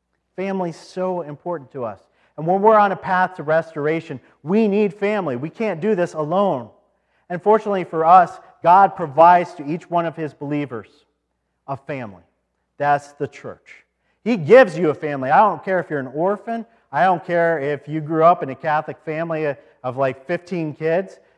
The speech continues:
You got family in the church. And when you have a family, you have a support network.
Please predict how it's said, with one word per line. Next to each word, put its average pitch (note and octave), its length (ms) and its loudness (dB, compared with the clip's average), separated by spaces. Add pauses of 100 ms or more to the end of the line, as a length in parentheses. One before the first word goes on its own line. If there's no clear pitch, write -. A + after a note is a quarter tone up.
(100)
You F#3 220 -4
got G#3 420 6
family F#3+ 480 -4
in D#3 120 -6
the C#3+ 80 -10
church. - 680 -12 (1300)
And B2 100 -12
when D#3 140 -6
you F#3 120 -4
have E3 220 -2
a C#3+ 80 -8
family, D#3+ 480 -8
you C3+ 120 -8
have C#3 200 -8
a C3 60 -10
support D#3 500 -6
network. G#2+ 420 -14